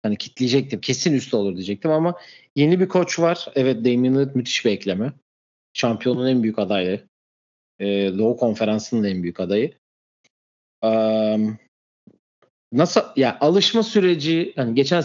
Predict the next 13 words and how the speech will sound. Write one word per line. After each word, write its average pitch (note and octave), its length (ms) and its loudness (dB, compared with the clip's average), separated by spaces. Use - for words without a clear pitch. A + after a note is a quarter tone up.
bölümde D#3+ 420 2
de D3+ 80 2
söyledik A2+ 420 -4
bunu. G#2+ 120 -4
Hani A#2 200 -2
birbirlerine C#3 440 2
alışma, C#3 680 0
<clears throat> F3+ 680 2
Chris C#3+ 280 2
Middleton'ın D3 520 2
üçüncü C#3 420 2
adam D3+ 300 2
olma C3 680 0